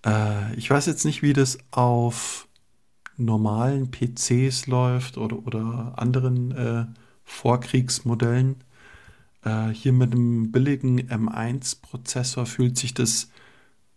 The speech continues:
super schnell, super nativ an. Ein in, weiß nicht, nach JavaScript cross-kompilierter, äh, Mac quasi. Und in diesem Mac sind auch Retro-Spiele drin. Also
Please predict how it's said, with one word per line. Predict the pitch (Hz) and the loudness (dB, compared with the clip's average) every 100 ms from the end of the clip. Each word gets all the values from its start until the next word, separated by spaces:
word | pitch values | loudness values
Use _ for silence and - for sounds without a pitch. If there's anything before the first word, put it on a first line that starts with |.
| _ _ | _ _
super | - - - 160 - - 127 | -6 -4 -2 -4 -4 -2 0
schnell, | 127 127 120 123 127 | 0 2 2 4 4
super | 120 127 127 | 4 0 0
nativ | 135 117 113 - 147 - | 0 0 -2 -4 -4 -4
an. | - 139 147 - - - _ _ | -4 -4 -4 -8 -18 -20 _ _
Ein | - 117 120 | 0 2 2
in, | 135 117 113 113 113 120 | -2 0 0 0 -2 -4
weiß | 113 | -2
nicht, | 127 113 - | 0 -2 0
nach | 117 113 - | 0 -2 0
JavaScript | 120 123 127 - - 131 - - - | 0 2 2 0 -4 -6 -6 -8 -8
cross-kompilierter, | - - 127 - - 120 113 120 120 120 - 113 113 117 110 110 113 123 | -8 -4 -4 -4 -4 -4 0 0 0 0 -2 0 2 0 -2 -2 -2 -4
äh, | - - _ _ - | -10 -20 _ _ -2
Mac | 113 107 127 - | 2 2 2 -6
quasi. | - 147 143 139 156 202 220 - - - - | -6 -2 -2 -2 -4 -4 -8 -14 -20 -20 -6
Und | - 131 | 2 4
in | 131 110 | 4 2
diesem | 147 185 190 127 | 2 4 4 6
Mac | 113 160 - - _ _ _ _ _ _ | 4 2 -2 -18 _ _ _ _ _ _
sind | - - 135 - | -6 -2 -2 -2
auch | 123 131 131 - | -2 -2 -4 -6
Retro-Spiele | 120 160 - 117 113 - 123 113 110 | -2 -2 -2 -2 -2 -2 0 2 2
drin. | 110 107 107 104 | 0 -2 -6 -8
Also | - 127 107 110 | -6 -6 -4 -8